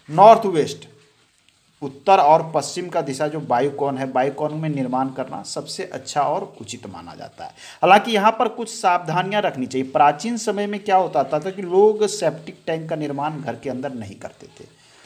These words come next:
सेप्टिक टैंक, शौचालय सब कुछ घर के बाहर होता था। तो प्राचीन समय में था कि सम्मिलित घर थे, काफ़ी लोग होते थे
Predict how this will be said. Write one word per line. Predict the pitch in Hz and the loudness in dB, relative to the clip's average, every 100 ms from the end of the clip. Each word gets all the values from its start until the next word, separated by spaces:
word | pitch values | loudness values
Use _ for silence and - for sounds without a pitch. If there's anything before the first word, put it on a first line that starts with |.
| - _ _ _ - | -20 _ _ _ -2
सेप्टिक | 175 170 170 208 - | 0 0 0 0 2
टैंक, | 180 190 | 2 2
शौचालय | - 160 165 165 185 | -2 0 2 2 0
सब | 196 - | -2 -4
कुछ | 175 | -2
घर | 151 160 | -2 -2
के | 180 | -4
बाहर | 139 117 127 | -4 -2 -2
होता | 117 143 | -4 -8
था। | 156 214 | -6 -6
तो | 208 | -4
प्राचीन | 202 185 233 214 | 2 2 2 -4
समय | 208 202 | -2 -2
में | 202 202 | -2 0
था | 202 | 0
कि | 196 | 0
सम्मिलित | 190 180 170 180 190 | 0 0 0 -2 -2
घर | 175 139 156 | -2 -2 -4
थे, | 170 165 156 | -6 -8 -4
काफ़ी | 147 135 - 156 | -2 -2 -2 -2
लोग | 151 151 | 0 2
होते | 135 156 160 | 0 -2 -4
थे | 165 165 | -4 -6